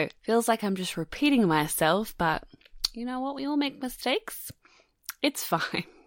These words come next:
Uh, guys, this is episode eleven, which means after this one, we just have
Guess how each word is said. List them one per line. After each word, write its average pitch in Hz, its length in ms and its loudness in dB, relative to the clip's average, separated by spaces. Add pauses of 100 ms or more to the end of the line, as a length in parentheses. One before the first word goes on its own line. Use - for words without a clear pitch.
(580)
Uh, 214 180 4
guys, 240 400 4 (140)
this - 240 0
is 403 80 0
episode 233 360 0
eleven, 175 440 2
which - 160 -6
means 185 560 2 (440)
after 247 280 4
this 254 200 -8
one, 185 200 -2
we 202 100 -2
just 233 160 -6
have 170 240 -4